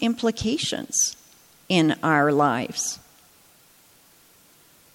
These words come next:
And when we say that we're made in God's image, or all humans are, and we stand for certain things, that means we also stand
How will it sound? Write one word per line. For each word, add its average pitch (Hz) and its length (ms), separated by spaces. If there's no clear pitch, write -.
And 262 220
when 339 180
we 370 160
say 220 600
that 196 240
we're 208 140
made 220 340
in 190 160
God's 180 300
image, 180 320
or 165 180
all 190 200
humans 196 540
are, 185 420
and 175 140
we 185 100
stand 185 420
for 330 360
certain 151 420
things, 139 340
that - 180
means 320 280
we 311 160
also 294 340
stand 262 580